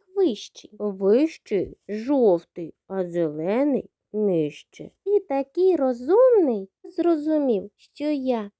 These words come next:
нижче за тебе, а ти вище за мене".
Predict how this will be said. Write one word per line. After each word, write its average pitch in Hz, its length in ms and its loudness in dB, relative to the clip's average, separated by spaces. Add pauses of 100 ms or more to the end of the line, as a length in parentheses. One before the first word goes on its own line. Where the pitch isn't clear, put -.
нижче 269 720 0
за 214 160 -4
тебе, 180 420 -16 (180)
а 247 140 -8
ти 247 300 -4
вище 233 500 -4
за 190 180 -10
мене". 170 280 -10